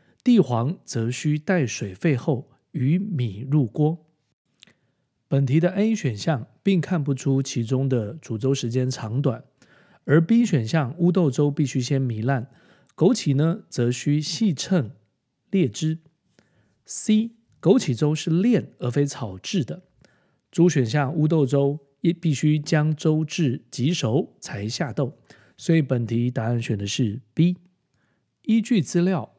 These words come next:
关于陆游食粥与健康的叙述，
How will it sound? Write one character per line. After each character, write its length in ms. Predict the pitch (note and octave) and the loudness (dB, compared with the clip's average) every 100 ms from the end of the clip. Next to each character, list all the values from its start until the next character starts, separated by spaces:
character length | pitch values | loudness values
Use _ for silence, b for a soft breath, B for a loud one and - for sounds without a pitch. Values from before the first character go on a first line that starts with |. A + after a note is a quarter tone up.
| - | -2
关 220 | F3+ F#3 | 0 2
于 180 | C3+ D3 | 2 2
陆 220 | F#3+ E3 | 2 2
游 280 | A#2 A2 D#3 | 0 -2 -4
食 260 | - - B2+ | -6 -4 -4
粥 260 | C3+ D3 | 0 0
与 220 | - A2+ G#2 | -2 -6 -6
健 340 | - G#3+ D3 | -2 0 0
康 220 | B2+ C#3+ | -2 -2
的 100 | B2+ | -2
叙 220 | G#2+ D#3+ | -2 -2
述， 340 | A2+ - C3 | -2 0 -2